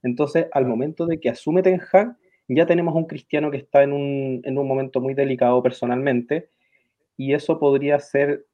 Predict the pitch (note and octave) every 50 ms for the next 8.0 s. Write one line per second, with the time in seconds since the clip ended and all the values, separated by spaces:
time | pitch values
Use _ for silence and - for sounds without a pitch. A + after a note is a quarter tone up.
0 | _ _ C3+ A#2 A2 A#2 A#2+ B2 C#3 E3 D#3+ - B2+ A2+ A#2+ A#2+ A#2 A2+ A2+ A2+
1 | A2 A2 G#2+ - A2+ G#2+ G#2+ G#2+ G#2 G#2 G2+ G2+ G2+ - _ _ _ _ _ _
2 | _ C#3 A#2+ A2+ A2+ A2+ A2 A2 G#2+ - - B2 A#2 A#2 B2 - - B2+ - A#2
3 | A2 A2 - - B2+ B2+ D3 F3 E3 - _ _ _ _ _ _ _ _ _ _
4 | _ _ _ _ _ - C#3+ C#3 C3+ C3+ C3+ C3+ C3 C3 C3 C3 C3 C3 C3 C3
5 | - - C3 B2+ B2+ - - D3 D#3 D3+ - E3 D#3 D3 D3+ C#3+ - D3 B2+ -
6 | D3 D#3+ F3 F3+ F3 F3+ F3 F3 E3+ F3 F3 F3 E3+ E3+ E3 - - _ - F3
7 | F3 F3 E3+ - - E3+ E3+ E3+ E3+ E3+ E3+ E3+ E3+ E3 E3 E3 D#3+ D#3 D3+